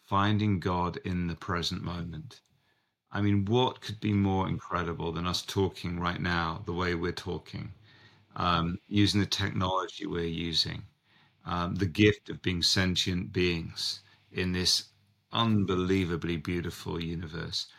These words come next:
And so, um, the gift of God, I think, is to wake us up to all of that, uh, that we might live with joy and thereby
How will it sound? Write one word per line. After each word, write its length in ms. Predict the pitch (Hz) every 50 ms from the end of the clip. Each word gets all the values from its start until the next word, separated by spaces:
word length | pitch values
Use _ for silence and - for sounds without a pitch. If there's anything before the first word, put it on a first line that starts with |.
| - - - _ _ _ -
And 240 | - 101 95 95 87
so, 640 | - - - 104 98 95 95 95 92 92 95 101 - -
um, 480 | 92 92 90 87 87 85 87 90 - - _ _ _ -
the 80 | - 101
gift 340 | 82 - 120 107 - - -
of 140 | 85 - -
God, 200 | - 90 90 80
I 80 | 85
think, 260 | 80 - 92 82 -
is 120 | - 78 -
to 120 | - 87
wake 280 | 82 85 85 82 - -
us 160 | - - -
up 200 | 82 85 - -
to 80 | - 107
all 220 | 104 95 90 90 87
of 140 | 85 78 -
that, 360 | 87 82 85 87 - - - -
uh, 140 | - 95 95 -
that 180 | - 95 101 98
we 180 | 95 98 98 92
might 260 | 95 92 92 95 -
live 320 | 98 101 110 120 107 104
with 140 | 110 104 85
joy 500 | - - 95 85 82 82 85 87 95 - _ _ _ _ _ _ _ _ _ _ _ _ _ _ - -
and 200 | 95 95 90 80
thereby 680 | 101 101 98 98 95 80 - 98 95 92 92 95 104